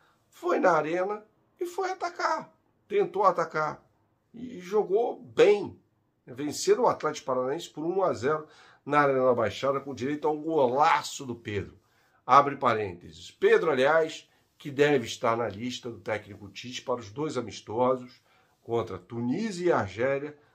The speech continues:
São os últimos dois compromissos do Brasil antes da Copa do Mundo, né, do Catar. E que se ele tiver,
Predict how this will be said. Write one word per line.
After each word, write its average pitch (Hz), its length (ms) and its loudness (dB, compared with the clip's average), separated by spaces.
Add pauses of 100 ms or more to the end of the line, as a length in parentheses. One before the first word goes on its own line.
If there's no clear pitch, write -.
(180)
São 139 160 -8
os 113 120 -8
últimos 156 400 -8
dois 147 180 -4
compromissos 123 640 -8
do 110 80 -14
Brasil 110 520 -4 (880)
antes 127 360 0
da 110 340 0
Copa - 280 -6
do 101 80 -10
Mundo, 110 340 -10 (240)
né, 101 220 -6 (420)
do 117 140 -10
Catar. 98 600 0 (100)
E - 140 -18
que - 80 -8
se - 180 -6
ele 196 140 -4
tiver, 156 680 2